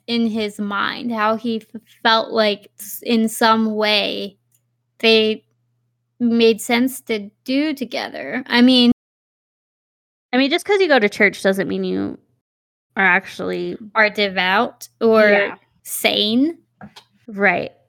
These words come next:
Speaker 2: So he could have just been going to church to keep up appearances. He could actually have been going to church 'cause he believed in it.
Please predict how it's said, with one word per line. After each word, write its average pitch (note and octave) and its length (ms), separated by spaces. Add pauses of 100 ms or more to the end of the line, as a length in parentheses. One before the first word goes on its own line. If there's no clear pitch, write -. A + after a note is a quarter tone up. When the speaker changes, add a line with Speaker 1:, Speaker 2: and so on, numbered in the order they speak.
(420)
Speaker 2:
So A3 360
he A3+ 220
could B3 300
have A#3 140
just A3+ 200
been G#3+ 140
going G3+ 220
to G3 100
church G3 320
to - 60
keep G#3 160
up F3+ 120
appearances. C#4+ 800
He B3+ 120
could A#3 380
actually A#3 680
have A#3+ 480
been A#3 180
going A3+ 220
to A#3 80
church A#3 400
'cause A#3 160
he A3+ 100
believed A#3 400
in C4 140
it. C4 240